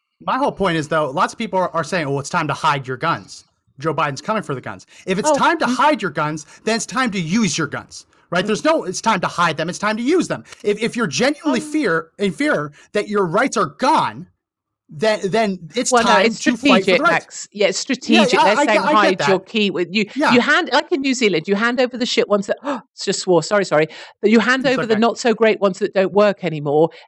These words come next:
Speaker 2: and you keep the ones that
Speaker 1: Yeah,
Speaker 2: you
Speaker 1: yeah.
Speaker 2: need to use to defend your family. Kiwis know how to play this game. It's strategic strategy. It's
Speaker 1: Yeah.
Speaker 2: kind of a tactical thing, Max. You're not getting
Speaker 1: Well,
Speaker 2: it.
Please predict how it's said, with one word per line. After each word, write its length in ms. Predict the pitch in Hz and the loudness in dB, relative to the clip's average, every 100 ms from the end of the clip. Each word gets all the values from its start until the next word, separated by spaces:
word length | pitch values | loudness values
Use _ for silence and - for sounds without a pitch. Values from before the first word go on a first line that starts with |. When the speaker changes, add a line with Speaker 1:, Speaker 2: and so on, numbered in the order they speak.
| - | -4
Speaker 2:
and 140 | 185 | -2
you 120 | 196 | -2
keep 340 | - - 233 - | -4 -4 -4 0
the 80 | - | 2
ones 240 | 175 185 | 2 2
that 100 | 220 | 0
Speaker 1:
Yeah, 80 | 277 | 2
Speaker 2:
you 40 | |
Speaker 1:
yeah. 60 | 170 | 4
Speaker 2:
need 180 | 170 170 | 2 0
to 100 | 185 | 0
use 180 | 175 - | 0 0
to 80 | 185 | -2
defend 340 | 170 170 156 | 0 0 0
your 60 | 160 | -4
family. 340 | 175 156 151 | -4 -4 -6
Kiwis 540 | - 262 233 202 175 | 0 0 2 0 -2
know 120 | 160 151 | -2 -2
how 140 | 147 | -4
to 140 | - - | -6 -4
play 160 | 151 | -2
this 220 | 147 139 | -2 -8
game. 200 | - 139 | -2 -2
It's 140 | 170 175 | -2 -8
strategic 560 | - - 247 - - | -6 -2 0 0 -4
strategy. 440 | - 170 _ 180 196 | -4 -4 _ -6 -4
It's 160 | 226 254 | -4 0
Speaker 1:
Yeah. 100 | 226 | 0
Speaker 2:
kind 160 | 240 | 0
of 0 | |
a 80 | 139 | 0
tactical 380 | 220 - - 165 | -2 -2 -12 -8
thing, 200 | 156 147 | -6 -8
Max. 360 | - - _ - _ _ _ - | -10 -14 _ -20 _ _ _ -4
You're 100 | 254 | -2
not 100 | 208 | 0
getting 220 | 175 156 | 0 -2
Speaker 1:
Well, 100 | 135 - | -8 -14
Speaker 2:
it. 320 | 139 127 - | -20 -20 -18